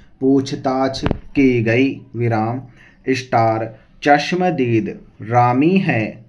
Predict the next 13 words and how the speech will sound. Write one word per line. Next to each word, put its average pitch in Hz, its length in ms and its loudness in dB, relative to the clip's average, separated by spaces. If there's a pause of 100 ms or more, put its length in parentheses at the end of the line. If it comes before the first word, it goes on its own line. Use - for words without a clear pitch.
जो 117 480 0 (300)
मृतक 127 560 0
की 113 480 -4 (160)
पत्नी 123 440 0
है 147 280 -2 (340)
और 113 440 0 (320)
खुद 147 280 2 (500)
इस 151 260 0 (400)
घटना 131 640 0
में 117 380 -4 (200)
गंभीर 131 720 2
रूप 123 400 -2
से 127 440 -4